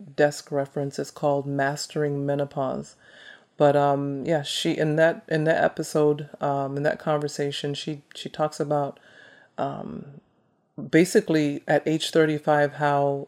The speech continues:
the ability to have a, a good pregnancy with a, a healthy baby,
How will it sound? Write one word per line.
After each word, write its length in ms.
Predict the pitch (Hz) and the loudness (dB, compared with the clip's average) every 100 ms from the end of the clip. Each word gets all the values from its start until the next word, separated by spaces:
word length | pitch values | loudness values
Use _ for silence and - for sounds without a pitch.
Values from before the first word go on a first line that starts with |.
| _ | _
the 160 | - 147 | -2 0
ability 760 | 139 151 151 151 - 147 143 - _ - _ _ | 2 2 2 0 -4 -6 -6 -10 _ -20 _ _
to 400 | - 151 143 143 _ - - | 0 2 2 -4 _ -14 -2
have 220 | 160 151 | 2 2
a, 120 | 143 - | 2 0
a 180 | 135 | -2
good 260 | 135 156 147 | -2 -4 0
pregnancy 760 | - 160 160 156 - 156 151 151 | 2 2 2 -2 -2 -2 -2 -2
with 260 | 143 143 | -4 -4
a, 440 | 143 139 135 - - | -2 -2 -4 -6 -6
a 40 | |
healthy 300 | 143 156 151 | 0 0 0
baby, 500 | 151 151 147 147 143 | -2 -2 -2 -2 -6